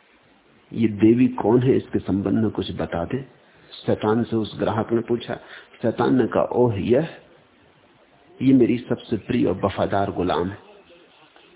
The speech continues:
मैं इसके सहारे बड़े आसानी से लोगों को अपने शिकंजे में कस लेता हूं। क्यों पहचाना नहीं इसे? बहुत कम लोग इसे पहचानते हैं, इसीलिए तो इसके द्वारा धोखा देना आसान होता है।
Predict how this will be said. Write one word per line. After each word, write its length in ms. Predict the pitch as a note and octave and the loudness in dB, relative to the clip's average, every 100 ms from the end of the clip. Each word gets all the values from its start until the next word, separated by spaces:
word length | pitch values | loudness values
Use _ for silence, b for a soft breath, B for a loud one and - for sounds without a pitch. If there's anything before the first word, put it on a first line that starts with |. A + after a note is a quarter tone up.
| - B B | -18 B B
मैं 100 | D#3+ | 10
इसके 280 | G3 G3 G3+ | 10 10 4
सहारे 380 | F#3 F#3 G#3 G3 | 6 8 10 8
बड़े 240 | E3+ F3 | 8 6
आसानी 540 | - D3+ D#3 F3 E3+ E3+ | 4 2 2 2 4 2
से 140 | D3+ | 2
लोगों 320 | C3+ D3 D#3+ | 2 4 4
को 120 | D3+ | 4
अपने 200 | D3 C3+ | 2 2
शिकंजे 460 | B2 A#2+ A#2 B2+ B2+ | 0 0 2 2 2
में 160 | B2 A2 | 0 0
कस 220 | G#2+ - | -4 -4
लेता 240 | A2+ G#2+ - | -4 -4 -6
हूं। 100 | - - - - - - - _ _ _ - B B - | -10 -16 -20 -20 -20 -20 -20 _ _ _ -20 B B -2
क्यों 220 | - F3 G3 | 6 6 6
पहचाना 520 | - C3+ C3 C#3 E3+ | 4 2 4 6 8
नहीं 280 | F3 F3+ F3+ | 8 8 6
इसे? 520 | F#3+ - D3 - - - - - - _ - B B | 2 0 -6 -10 -20 -20 -20 -20 -20 _ -18 B B
बहुत 280 | B2 C#3+ D3+ - | 2 4 4 4
कम 140 | C3+ | 8
लोग 200 | C#3+ D3+ | 8 6
इसे 180 | D3 B2 | 4 0
पहचानते 640 | - A#2 A2+ A2 C3+ B2+ | 0 0 2 4 6 6
हैं, 160 | B2 - - | 4 2 -2
इसीलिए 520 | B2 D#3 B2+ A2+ B2 | 2 4 6 6 4
तो 180 | A#2 - - | 2 -4 -4
इसके 300 | G#2+ - G2+ | -4 0 0
द्वारा 300 | G2 F2 F#2+ | 2 2 0
धोखा 420 | F#2+ G2 G#2 G#2 | 0 -2 0 -2
देना 280 | E2 G2 G2 | -2 -2 -2
आसान 520 | - E2+ E2+ - G2+ | -4 -8 -8 -8 -6
होता 400 | G2 - - | -6 -10 -12
है। 80 | - | -16